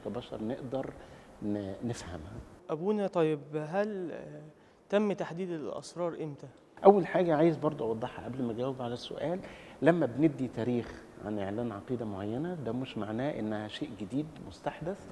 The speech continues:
Speaker 1: زي مثلًا، آه، في مجمع نيقيا قسطنطينية،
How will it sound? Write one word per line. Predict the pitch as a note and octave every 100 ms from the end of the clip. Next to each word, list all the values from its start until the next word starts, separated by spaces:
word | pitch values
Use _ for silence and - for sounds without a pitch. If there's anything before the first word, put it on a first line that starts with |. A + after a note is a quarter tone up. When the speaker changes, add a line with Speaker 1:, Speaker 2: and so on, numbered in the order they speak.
| - - - -
Speaker 1:
زي | A2+ B2+ C3
مثلًا، | A#2+ B2+ C3 C3 C3 C3 B2+
آه، | G#2 G2 G#2+ - -
في | -
مجمع | B2 B2+ - G2+
نيقيا | A#2+ - C3+ E3+ - - - - - -
قسطنطينية، | - - F#2+ G2+ G2+ A#2 C#3